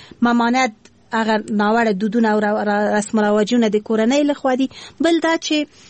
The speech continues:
هغه تبعیضونه چې موجود دي، ځینې ځوانان چې اوس، اه، بې سواد پاتې دي، اه، او یعنی کله چې یو ماشوم د کور نه، اه، وځي، یعنی وت-، مخکې،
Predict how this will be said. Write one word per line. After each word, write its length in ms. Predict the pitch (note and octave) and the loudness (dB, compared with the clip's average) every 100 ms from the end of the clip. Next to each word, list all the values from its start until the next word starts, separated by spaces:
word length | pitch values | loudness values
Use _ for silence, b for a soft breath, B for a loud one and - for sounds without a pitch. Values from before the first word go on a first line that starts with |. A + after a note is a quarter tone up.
| B B - | B B -2
هغه 200 | D4+ C#4 | 0 0
تبعیضونه 600 | - A#3 B3+ A3+ E4 D#4 | 0 -2 0 0 2 2
چې 140 | - | 0
موجود 460 | C4 C4 B3 C4 A3 | 0 0 0 -2 0
دي، 160 | A#3+ | 0
ځینې 360 | A3 A#3+ A#3 G#3+ | 2 2 2 2
ځوانان 440 | A3+ A3 A3+ A#3 | 2 2 2 2
چې 120 | A3+ A3+ | 0 2
اوس، 380 | A3 G#3+ - | 2 0 -6
اه، 220 | G#3 G#3+ G3+ | -4 -2 0
بې 140 | G#3+ | 0
سواد 420 | G#3+ G#3+ A3 A3 G#3+ G#3+ | 0 0 0 0 -2 -4
پاتې 220 | G#3 A3 | -2 -2
دي، 260 | G#3 G#3+ G#3+ B B B B - | 0 0 -2 B B B B -4
اه، 460 | G#3+ G3+ G3+ G3 G3+ A3 G#3 G#3+ - - - - _ - _ _ _ _ _ _ G#3 | -2 0 0 0 -2 -2 -2 -2 -8 -12 -14 -18 _ -20 _ _ _ _ _ _ -2
او 280 | G3 F#3 G3 B B B B | 0 0 -2 B B B B
یعنی 180 | C4+ B3+ | 0 0
کله 260 | B3+ D4 C4+ | 2 0 0
چې 140 | - | 0
یو 180 | B3+ A#3 | 2 4
ماشوم 500 | A3+ A3 - C4+ B3 | 2 0 0 2 2
د 100 | A3+ | 0
کور 340 | A3+ B3 A#3+ | 0 0 2
نه، 300 | A3+ A3 G#3+ - | 2 2 0 -4
اه، 580 | - G#3+ G#3+ G#3 G#3+ G3+ - | -8 -4 -2 -2 -2 -4 0
وځي، 720 | G#3+ A3 B3+ A3 B3+ B3 B3 b b - | 2 4 2 2 0 0 -2 b b -12
یعنی 360 | - A3+ A3 G#3+ | -4 0 2 2
وت-، 340 | G#3+ G#3+ - | 2 -2 -6
مخکې، 640 | G3 G3+ A#3+ - - G#3 | -2 2 2 0 -2 -2